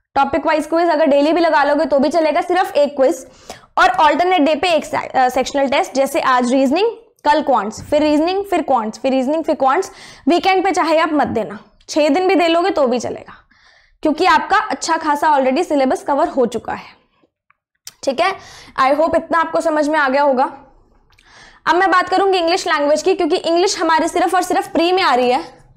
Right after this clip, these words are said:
तो हमें उतना ही करना है जितने से प्री क्लियर हो जाए। डेली का एक एडिटोरियल, एक आरसी हमें प्री के लिए करनी है। ठीक है, सोर्सेज मैं आपको आगे बताऊंगी।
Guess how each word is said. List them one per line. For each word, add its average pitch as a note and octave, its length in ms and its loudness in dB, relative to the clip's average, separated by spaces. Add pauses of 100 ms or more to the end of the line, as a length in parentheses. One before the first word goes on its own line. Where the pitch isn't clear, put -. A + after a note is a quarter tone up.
(880)
तो F4+ 60 0
हमें F4+ 280 0
उतना F#4+ 340 0
ही G4+ 180 2
करना F#4 280 0
है G4 100 2
जितने F4 320 0
से F4+ 80 0
प्री D#4 220 0
क्लियर C4 240 2
हो A3 80 0
जाए। - 220 -10 (540)
डेली C#4+ 280 4
का E4+ 120 2
एक D#4 180 0
एडिटोरियल, D#4 500 2
एक C#4+ 320 -2
आरसी C#4 280 0
हमें D4 220 -2
प्री C4+ 180 -2
के C#4+ 120 -2
लिए D4 140 2
करनी C4+ 300 -2
है। C#4+ 80 -8 (600)
ठीक D4 140 0
है, F4 60 0
सोर्सेज D#4 360 2
मैं D#4 120 0
आपको D4 180 0
आगे C4+ 180 2
बताऊंगी। B3+ 500 -2